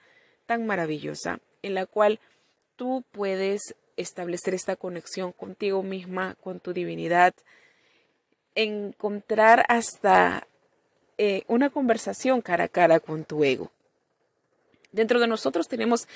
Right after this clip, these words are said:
tantas partes y tantas heridas que están, eh, fracturadas, que cuando vamos creciendo, nuestra gran tarea es comenzar a completarnos. Por eso todas estas ciencias,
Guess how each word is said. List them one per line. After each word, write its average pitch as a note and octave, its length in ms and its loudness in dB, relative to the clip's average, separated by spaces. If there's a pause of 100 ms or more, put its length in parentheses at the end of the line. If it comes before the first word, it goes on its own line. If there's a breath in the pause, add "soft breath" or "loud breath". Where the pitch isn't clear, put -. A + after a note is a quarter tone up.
(280 loud breath)
tantas C4 320 0
partes F#3+ 540 0
y - 20 -10
tantas G#3 440 -6
heridas F3+ 420 2
que - 80 -14
están, F#3 360 -6 (520 loud breath)
eh, F3+ 500 4 (220)
fracturadas, F3 1000 2 (400 loud breath)
que G#3 320 8
cuando G#3 360 4
vamos A#3+ 480 4
creciendo, F#3+ 840 0
nuestra G3+ 1000 2 (640)
gran G#3+ 400 4
tarea E3+ 480 4 (280 loud breath)
es A3 120 -8
comenzar G3 840 4
a F#3 280 0
completarnos. F3+ 1000 -2
Por G3 180 2
eso A3 220 8
todas A3+ 320 6
estas A3 340 -2 (320 loud breath)
ciencias, F3+ 840 2